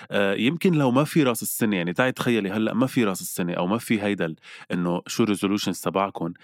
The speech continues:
كنا صار لنا من، أنا شخصيًا من ألف وتسعمية واثنين وتسعين وأنت كمان،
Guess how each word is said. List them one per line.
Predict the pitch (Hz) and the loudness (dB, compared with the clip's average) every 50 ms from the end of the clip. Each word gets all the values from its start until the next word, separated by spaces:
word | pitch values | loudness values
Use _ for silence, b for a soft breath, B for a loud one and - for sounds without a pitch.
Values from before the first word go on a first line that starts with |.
| B B B B B B | B B B B B B
كنا | - 135 147 156 | 0 2 2 2
صار | 143 - 165 175 190 208 185 | 2 4 2 4 4 4 4
لنا | 165 147 | 4 4
من، | 139 127 120 - - | 4 2 0 0 0
أنا | 139 143 139 127 123 | 2 2 2 2 0
شخصيًا | - - - - - 143 135 127 | -2 -6 -8 -2 0 0 0 2
من | 117 110 104 - | 0 0 0 0
ألف | 123 127 - 135 | -2 -2 -2 -4
وتسعمية | - - - 104 107 120 127 127 | -6 -4 -4 -2 0 0 2 0
واثنين | 117 101 - 113 120 123 120 117 | 0 -2 -2 0 0 0 0 0
وتسعين | 107 - - - - - 92 95 92 101 | -2 -4 -6 -8 -8 -4 -4 -4 -2 -2
وأنت | - 127 135 - 120 | -2 -2 -2 -2 -2
كمان، | - - 110 98 98 95 95 101 | -2 -2 -2 -2 -2 -2 -4 -6